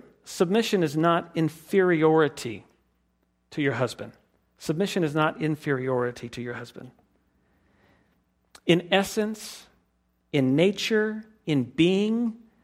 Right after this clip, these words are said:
men and women are perfectly equal, perfectly equal in the sight of God. Would you ever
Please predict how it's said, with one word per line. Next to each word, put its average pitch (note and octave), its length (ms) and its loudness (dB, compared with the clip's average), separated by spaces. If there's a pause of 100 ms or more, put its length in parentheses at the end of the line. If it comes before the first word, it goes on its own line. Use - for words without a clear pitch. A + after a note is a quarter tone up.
(280)
men G#3 600 2 (200)
and B2+ 220 0
women A3 540 0 (160)
are D3 140 2
perfectly G#3 960 -6 (320)
equal, A#2+ 500 -8 (640)
perfectly E3 460 -2
equal C3 240 -6
in C#3 60 -2
the C3 60 -4
sight C3+ 220 0
of C3 120 -10
God. B2+ 260 -6
Would D#3+ 160 0
you A3 100 2
ever A3 380 2